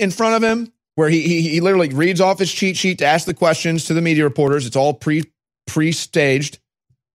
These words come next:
He's slurring. He's stuttering. I mean, he sounds drunk. I don't think he was drunk. He's just, you know, he can, he can't talk. He's, he's not all there.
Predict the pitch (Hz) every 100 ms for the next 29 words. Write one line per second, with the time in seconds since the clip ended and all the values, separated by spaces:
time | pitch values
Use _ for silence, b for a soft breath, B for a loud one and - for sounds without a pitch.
0 | _ _ _ _ _ _ _ _ _ _
1 | _ _ 147 139 - - 156 185 196 196
2 | 196 160 139 - - 185 190 190 190 160
3 | 151 135 175 160 117 139 156 143 135 147
4 | 147 123 123 196 180 139 143 151 139 123
5 | 131 117 - 131 104 120 110 117 - 117
6 | 135 120 135 143 123 - 113 - _ _
7 | _ _ _ _ _ _ _ _ _ _
8 | _ 110 113 127 - _ 120 123 113 135
9 | 120 117